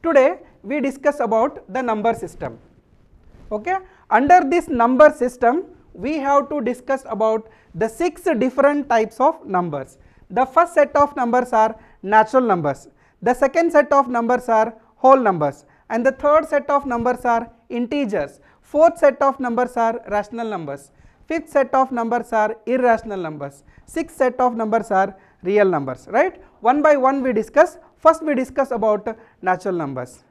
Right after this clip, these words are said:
Is that clear? Okay. What are natural numbers? You already learned this in, uh, high school level, uh, P U level. You have learnt about, uh,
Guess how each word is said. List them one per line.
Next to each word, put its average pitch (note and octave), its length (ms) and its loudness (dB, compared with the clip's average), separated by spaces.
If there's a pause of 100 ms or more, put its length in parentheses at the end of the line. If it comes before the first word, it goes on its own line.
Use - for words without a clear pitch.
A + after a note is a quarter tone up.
(120)
Is F3+ 120 -14
that A3+ 120 -4
clear? C#4 320 0 (240)
Okay. E3 300 -14 (160)
What E4+ 260 2
are F4 120 4
natural C4+ 440 -4
numbers? G3+ 600 -6 (640)
You B3+ 140 0
already C4 340 4
learned B3+ 340 0
this B3 220 -8
in, A3+ 200 -6
uh, G3 180 -6 (260)
high F#3+ 240 -2
school A#3 260 -4
level, G3+ 460 0 (260)
uh, F#3 200 -2
P F#3+ 120 -12
U A3 160 -2
level. G3+ 320 -2
You G3 200 -6
have G#3 180 -6
learnt A3+ 260 -2
about, F#3+ 340 -6
uh, E3+ 120 -6